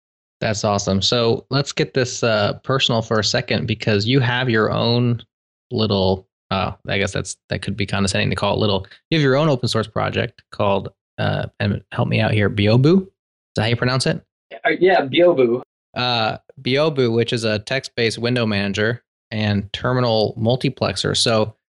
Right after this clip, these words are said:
Speaker 1: this is something you've been working on over the years. And is this something that you can get up and running inside of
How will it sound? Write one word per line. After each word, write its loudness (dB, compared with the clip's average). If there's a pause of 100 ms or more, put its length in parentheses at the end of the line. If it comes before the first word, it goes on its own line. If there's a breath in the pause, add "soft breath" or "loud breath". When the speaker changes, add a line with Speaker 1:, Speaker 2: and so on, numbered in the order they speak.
(320)
Speaker 1:
this -4
is 0
something 2
you've 2
been 2
working 2
on 4
over 4
the 0
years. 4
And 4
is 2
this 2
something 2
that 0
you 2
can 2
get 0
up -2
and 0
running 0
inside -2
of -4